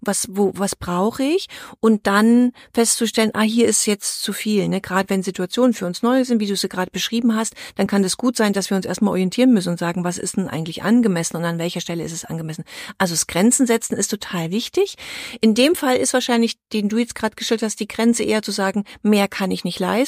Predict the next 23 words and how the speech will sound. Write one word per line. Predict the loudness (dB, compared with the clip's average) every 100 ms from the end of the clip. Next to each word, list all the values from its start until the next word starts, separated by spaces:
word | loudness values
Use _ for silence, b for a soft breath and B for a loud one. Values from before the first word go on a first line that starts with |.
| -2
also | -4 -2
wirklich | -4 -6 -6 -4
eher | -4
die | -6 -12
Grenze | -8 0 2 2 -2
zu | -6
kommunizieren | -2 2 4 4 2 0 0 0
und | -2
das | -6 -4
Nein. | -4 -2 0 0 0 B B B B B -2
Eine | 0
Hilfe | 4 4 4 2 2 2 2 b b b b b b -4
wäre | 2 4 2
vielleicht | 2 2 2 0
an | 0 0
der | 0 -2
Stelle | -4 -2 -4 -6 -16 -20 -4
in | -2
der | 0
Situation, | 0 -2 -2 0
wenn | 0
du | 0
sagst, | -4